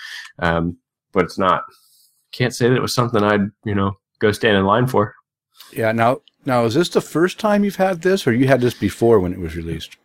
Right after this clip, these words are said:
Speaker 1: This is the first time I've ever had it.
Speaker 2: Okay.
Speaker 1: Uh, actually, from what I remember,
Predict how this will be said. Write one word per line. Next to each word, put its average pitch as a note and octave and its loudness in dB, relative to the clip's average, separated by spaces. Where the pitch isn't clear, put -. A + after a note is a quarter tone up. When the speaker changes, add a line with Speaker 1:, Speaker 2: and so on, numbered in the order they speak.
Speaker 1:
This A#2+ 0
is D3 0
the C#3+ 0
first B2+ -4
time A#2 0
I've A2 2
ever G2 2
had F2+ -2
it. - -4
Speaker 2:
Okay. E2+ -4
Speaker 1:
Uh, F2 0
actually, F3+ 2
from G2 -2
what A2+ -2
I C#3+ 0
remember, G2 0